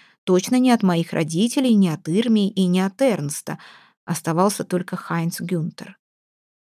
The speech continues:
Я не хотела тревожить Ирми и ждала, когда она заговорит о нем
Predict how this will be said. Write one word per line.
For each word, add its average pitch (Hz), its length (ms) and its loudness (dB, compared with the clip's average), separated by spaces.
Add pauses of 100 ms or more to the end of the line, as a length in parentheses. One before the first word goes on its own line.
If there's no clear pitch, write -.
(280)
Я 175 200 0
не 175 120 2
хотела 180 360 0
тревожить 175 560 -2
Ирми 220 380 0 (240)
и 180 100 -2
ждала, 190 320 2
когда 240 380 0
она 262 140 4
заговорит 190 560 -2
о 190 60 -2
нем 202 360 2